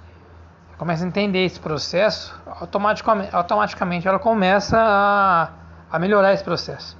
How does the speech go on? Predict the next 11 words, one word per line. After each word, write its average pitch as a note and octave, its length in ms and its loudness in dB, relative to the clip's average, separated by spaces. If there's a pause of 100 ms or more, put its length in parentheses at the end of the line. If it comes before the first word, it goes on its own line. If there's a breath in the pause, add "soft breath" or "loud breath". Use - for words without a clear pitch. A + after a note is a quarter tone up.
(520 loud breath)
começa E3 260 -4
a - 40 -8
conhecer F#3+ 440 0
as F#3+ 220 6
melhores F#3 300 0
formas F3+ 540 0 (440 loud breath)
de E3+ 120 -6
ser - 180 0
mais F#3 260 4
efetivo. F#3+ 720 -2 (760 loud breath)
É, D#3 760 2